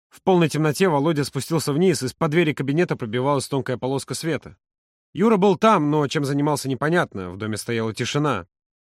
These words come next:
Володя осторожно приоткрыл дверь и заглянул внутрь. Юра сидел за пианино в наушниках, то играл, то замирал на несколько секунд, затем записывал что-то на лежащий рядом лист и снова склонялся над клавишами.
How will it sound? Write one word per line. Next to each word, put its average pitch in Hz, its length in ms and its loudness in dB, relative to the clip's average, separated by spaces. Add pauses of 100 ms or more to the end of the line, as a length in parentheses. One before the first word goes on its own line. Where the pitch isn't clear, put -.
(160)
Володя 165 360 2
осторожно 160 440 2
приоткрыл 151 420 0
дверь 170 260 4
и 147 40 2
заглянул 135 440 0
внутрь. 139 340 -2 (840)
Юра 208 200 4
сидел 185 280 2
за 156 100 0
пианино 170 400 4
в 131 60 0
наушниках, 147 600 0
то 160 200 2
играл, 151 320 2
то 135 100 -4
замирал 135 400 2
на 147 80 2
несколько 131 380 -2
секунд, 123 420 -2 (280)
затем 147 280 0
записывал 147 500 2
что-то 127 280 -2
на 123 100 0
лежащий 131 440 0
рядом 123 240 0
лист 175 300 0
и 139 40 -4
снова 165 300 0
склонялся 139 500 -2
над 131 180 -4
клавишами. 98 640 -4